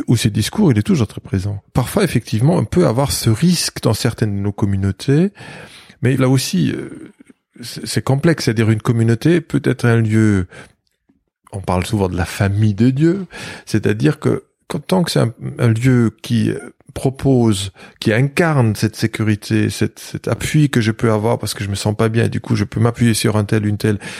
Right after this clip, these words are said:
et ça me procure, euh, ça me permet de rebondir, et cetera. C'est parfait, et je crois que c'est comme ça que ce, c'est appelé à être. Mais parfois,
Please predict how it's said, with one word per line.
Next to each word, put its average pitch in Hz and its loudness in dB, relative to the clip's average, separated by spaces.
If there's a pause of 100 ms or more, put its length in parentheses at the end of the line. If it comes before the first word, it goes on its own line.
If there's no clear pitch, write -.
(160)
et 107 0
ça 98 0
me 98 2
procure, 113 0
euh, 101 2 (1080)
ça 107 0
me 104 2
permet 110 2
de 104 0
rebondir, 107 2
et 98 0
cetera. 107 0 (640)
C'est - -4
parfait, 147 -2
et - -4
je - -6
crois 139 -4
que - -10
c'est 113 0
comme 107 0
ça 123 0
que 101 0
ce, - -10 (300)
c'est - -2
appelé 104 0
à 95 4
être. 156 0 (580)
Mais 117 0
parfois, 185 -2